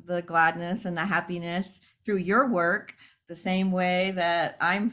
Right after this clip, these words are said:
sort of sharing it through the, the Funny Glad Shop and with visitors to Littleton.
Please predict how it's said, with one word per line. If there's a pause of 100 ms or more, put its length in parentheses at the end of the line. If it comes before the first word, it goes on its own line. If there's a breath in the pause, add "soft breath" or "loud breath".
(100)
sort
of
sharing
it (200)
through
the,
the
Funny
Glad
Shop
and (220 soft breath)
with
visitors
to
Littleton.